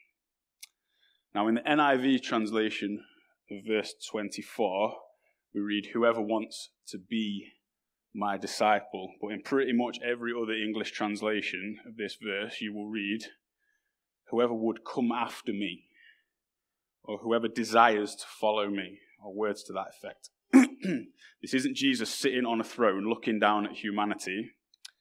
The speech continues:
saying, "If you want to earn my approval, you better be willing to deny yourself." No, he isn't unwilling to share in the struggles of the people that he's asking to follow him. He's not sat on the sidelines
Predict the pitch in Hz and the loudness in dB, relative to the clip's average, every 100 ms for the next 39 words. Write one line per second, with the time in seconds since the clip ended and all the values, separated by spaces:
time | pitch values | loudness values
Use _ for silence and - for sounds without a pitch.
0 | _ _ - 98 101 110 117 123 117 131 | _ _ -8 -4 -2 0 2 4 4 4
1 | 123 117 117 110 123 117 90 92 92 95 | 4 6 6 4 2 0 0 -4 -4 -2
2 | 104 104 104 101 98 90 92 92 95 92 | -2 0 -4 -4 -4 -6 -8 -8 -6 -6
3 | 90 90 87 87 _ _ _ _ _ _ | -8 -10 -12 -16 _ _ _ _ _ _
4 | - _ _ _ _ - 87 107 113 110 | -20 _ _ _ _ -18 -6 -4 -2 -2
5 | 113 110 107 95 - - 104 104 98 - | 0 0 0 -2 -4 -2 2 2 2 -2
6 | - _ _ _ _ _ _ 98 95 95 | -10 _ _ _ _ _ _ -10 -6 -6
7 | - 113 101 98 90 90 90 - 98 - | -6 -6 -4 -4 -6 -10 -10 -4 -6 -6
8 | 87 - _ _ _ _ _ _ _ _ | -14 -14 _ _ _ _ _ _ _ _
9 | _ - _ 95 - 104 92 - 92 90 | _ -20 _ -12 -4 -2 -2 -6 -10 -10
10 | - 101 92 87 82 - 95 95 113 - | -6 -4 -4 -8 -12 -18 -12 -8 -6 2
11 | 120 117 123 120 - 113 110 110 107 104 | 4 4 2 0 4 4 4 2 0 -4